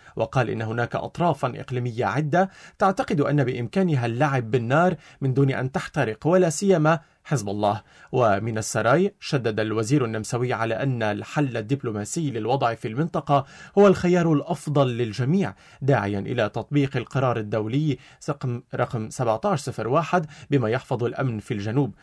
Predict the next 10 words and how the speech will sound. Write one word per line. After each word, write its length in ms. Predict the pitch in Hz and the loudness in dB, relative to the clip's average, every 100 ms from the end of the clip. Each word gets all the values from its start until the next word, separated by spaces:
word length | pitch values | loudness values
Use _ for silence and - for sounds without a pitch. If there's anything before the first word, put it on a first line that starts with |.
| - - | -14 -4
وزير 320 | 117 117 117 | -2 0 -2
الخارجية 800 | 101 110 107 107 156 175 170 139 | -2 -6 -6 -2 0 0 0 0
أيضاً 400 | 151 135 120 - | 0 0 -2 -6
زار 420 | 127 123 127 - | -4 2 2 2
الرئيس 340 | 98 - 139 180 | -4 -4 -4 -2
نبيه 240 | 170 180 | 0 0
بري 400 | 151 147 147 139 - _ | 0 0 0 -2 -6 _
في 320 | _ - 120 | _ -6 -4
عين 240 | 101 101 113 | -4 -2 -2
التين. 280 | 175 - | -2 -8